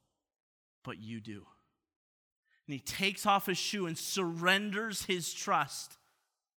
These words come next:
to God. He was giving, listen, g-, if you look, if you read any amount of this story, you see that God wanted to raise Joshua up to be a leader so that everybody would look at him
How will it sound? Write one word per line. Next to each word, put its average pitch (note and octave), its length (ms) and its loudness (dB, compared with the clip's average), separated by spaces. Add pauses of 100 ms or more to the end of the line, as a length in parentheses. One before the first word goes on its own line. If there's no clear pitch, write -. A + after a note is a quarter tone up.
(180)
to D#3+ 120 -4
God. B2+ 360 -4
He F3 120 -4
was C#3+ 220 -4
giving, A3+ 560 0 (260)
listen, G#3+ 400 -2
g-, - 140 -8
if A3 180 0
you A#3 140 0
look, A#3 340 -2
if F3+ 80 -4
you G#3+ 100 -4
read A#3 320 2
any B3 280 4
amount A#3 340 6
of G3+ 80 2
this F#3+ 160 0
story, G3+ 420 2 (220)
you G#3+ 160 2
see B3 340 0
that G3+ 380 2
God A#3+ 420 12 (200)
wanted A3 340 8
to A3 120 0
raise A#3 580 6
Joshua A3 560 6
up A3+ 320 8 (160)
to A#3+ 100 4
be A#3 160 4
a A3+ 60 10
leader A#3 400 6
so A#3 140 2
that A3+ 160 4
everybody B3+ 540 8
would A3+ 180 4
look B3+ 260 4
at A#3+ 100 8
him G#3+ 300 0